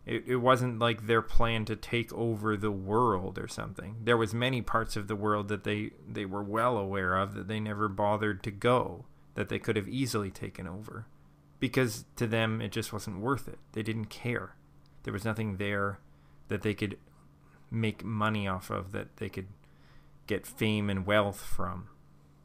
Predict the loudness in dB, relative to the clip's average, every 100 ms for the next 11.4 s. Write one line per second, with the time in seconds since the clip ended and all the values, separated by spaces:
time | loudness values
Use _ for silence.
0 | -20 -20 -8 2 4 4 0 0 2 0
1 | -2 -2 -2 -4 -6 -6 -4 -2 -2 -2
2 | -4 -8 -8 -12 -18 -20 -20 -20 -20 -20
3 | -20 -20 -20 -20 -20 -6 0 2 4 6
4 | 6 4 2 -2 -10 -14 -8 0 2 2
5 | 4 4 4 2 -2 0 -2 -4 -2 0
6 | 0 -2 -2 -6 -14 -16 -4 -2 -2 -6
7 | -10 -4 -2 0 -2 2 4 4 2 0
8 | -2 -2 0 0 0 -4 -6 -8 -12 -14
9 | -6 -4 0 0 2 2 2 2 0 -2
10 | -4 -4 0 4 2 0 0 2 2 0
11 | -6 -10 -12 -16